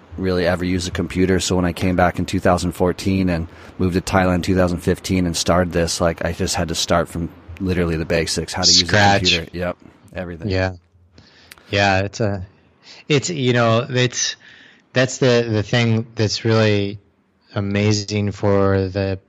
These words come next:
Speaker 2: the millennials and people growing up nowadays is they have so much of an advantage with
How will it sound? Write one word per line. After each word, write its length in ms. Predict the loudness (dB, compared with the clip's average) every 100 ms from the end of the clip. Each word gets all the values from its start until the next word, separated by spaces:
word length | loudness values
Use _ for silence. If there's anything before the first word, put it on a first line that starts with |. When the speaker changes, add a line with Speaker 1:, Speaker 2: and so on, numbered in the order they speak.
| _ -4
Speaker 2:
the 100 | -2
millennials 580 | 0 2 4 4 2
and 80 | 0
people 200 | -2 0
growing 340 | 2 2 2 2
up 240 | 0 -4 -18 -20 -20 -12
nowadays 800 | -4 0 2 4 2 0 -2 -4
is 240 | -4 -6 -2
they 200 | 0 2
have 380 | 2 0 -2 -10 -20 -20 -20 _ _ -8
so 260 | 0 4
much 220 | 4 4 2
of 140 | 2
an 100 | 0
advantage 880 | -2 -2 -2 -2 -2 -4 -8 -12 -16 -6
with 320 | -4 -4